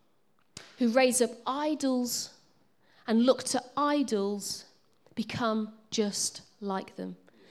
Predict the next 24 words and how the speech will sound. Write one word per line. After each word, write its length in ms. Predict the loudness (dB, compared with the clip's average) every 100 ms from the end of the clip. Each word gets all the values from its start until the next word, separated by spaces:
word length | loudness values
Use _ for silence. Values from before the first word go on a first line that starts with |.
| -20 0
Some 600 | 2 8 8 6 0 -6 -20 _ _
translations 680 | 2 4 4 2 0 -2 -2
use 120 | -2
the 60 | 0
word 280 | 2 2 0 -12 -12
stiff-necked. 1500 | -2 2 2 2 0 -2 -14 -20 _ _ -4 -4 -6 -16 -20 -20 -20 -8
That 140 | -4
means 160 | -2 0
they 100 | -2
can't 380 | -2 -2 -2 2
move. 520 | 4 4 2 -6 -12 _ _ _
They're 120 | 0
dead. 460 | 4 8 8 6 -2 -16 -20 _
They're 80 | -2
complete 480 | 0 0 0 0 2
lifeless. 760 | 4 4 0 -4 -6 -4 -8 -10 -20 _
Have 80 | -2
you 60 | -2
ever 100 | 2
tried 240 | 4 4
to 80 | 2
speak 300 | 0 -2 -2
to 80 | 0
somebody 640 | 2 2 2 2 0